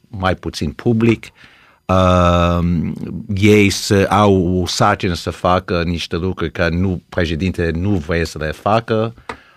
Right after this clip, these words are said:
uh, și din cauza asta nu a fost văzut din, uh,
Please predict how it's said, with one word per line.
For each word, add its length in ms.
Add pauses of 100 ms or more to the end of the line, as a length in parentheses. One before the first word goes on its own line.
(160)
uh, 480
și 200
din 160
cauza 400
asta 500 (220)
nu 220
a 40
fost 240
văzut 320
din, 420
uh, 260